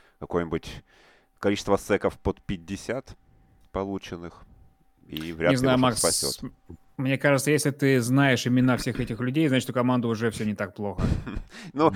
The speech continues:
Speaker 1: я не
Speaker 3: да.
Speaker 1: показатель, я не
Speaker 3: С-,
Speaker 1: показатель.
Speaker 3: кстати, да, но по поводу вот, э, Алекса Лезервуда, ты знаешь, был один такой тоже текл, над которым все смеялись очень долго, а гардом-то он, в принципе, получился неплохим.
Speaker 1: Ты имеешь в виду
Speaker 3: Как раз.
Speaker 1: цветочка, я понимаю, да.
Speaker 3: Да, Эрика Флауэрса, вот, поэтому, может быть, просто
Speaker 1: Ну, а
Speaker 3: нужно
Speaker 1: был
Speaker 3: всё-таки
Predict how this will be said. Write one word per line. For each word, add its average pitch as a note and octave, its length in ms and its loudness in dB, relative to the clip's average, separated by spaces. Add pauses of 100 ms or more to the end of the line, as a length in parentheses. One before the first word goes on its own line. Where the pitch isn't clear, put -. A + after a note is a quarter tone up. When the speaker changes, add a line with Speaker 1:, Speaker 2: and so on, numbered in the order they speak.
Speaker 1:
я B2+ 180 8
не B2+ 100 4
Speaker 3:
да. F2 60 0
Speaker 1:
показатель, F2 720 0
я F2+ 160 -4
не E2+ 100 -8
Speaker 3:
С-, - 60 -14
Speaker 1:
показатель. E2 200 -12
Speaker 3:
кстати, A2 760 0
да, G2+ 300 4
но F2+ 80 -4
по G2 120 -2
поводу A2 380 -2
вот, G#2 180 -2
э, G#2 220 2
Алекса G#2 360 -2
Лезервуда, G#2+ 460 -4
ты - 100 -10
знаешь, A2+ 320 2
был A2+ 220 4
один G#2 220 2
такой G2 240 0
тоже F#2 260 0
текл, A2+ 380 2
над F#2 160 -4
которым F2+ 300 -2
все - 180 -8
смеялись G#2+ 560 2
очень F2 260 -8
долго, F2 340 -4
а E2+ 40 -2
гардом-то F2+ 540 -2
он, F2 100 -6
в - 80 -16
принципе, F#2 420 -6
получился F2+ 520 -8
неплохим. F2+ 540 -6 (680)
Speaker 1:
Ты G#2+ 60 0 (160)
имеешь G#2+ 200 2
в - 60 -4
виду F#2+ 140 2
Speaker 3:
Как D#2 80 -2
раз. D#2+ 140 -4
Speaker 1:
цветочка, G2+ 540 0
я C#2+ 100 -6
понимаю, D2 500 -12
да. C#2 180 -12
Speaker 3:
Да, F2+ 560 0
Эрика F2 280 -6
Флауэрса, E2 560 0
вот, B1+ 240 -8
поэтому, F2+ 440 -2
может F#2 360 0
быть, F#2+ 240 -2
просто E2+ 300 -2
Speaker 1:
Ну, F3 60 12
а A#3 80 12
Speaker 3:
нужно - 80 8
Speaker 1:
был A3 220 8
Speaker 3:
всё-таки - 160 -2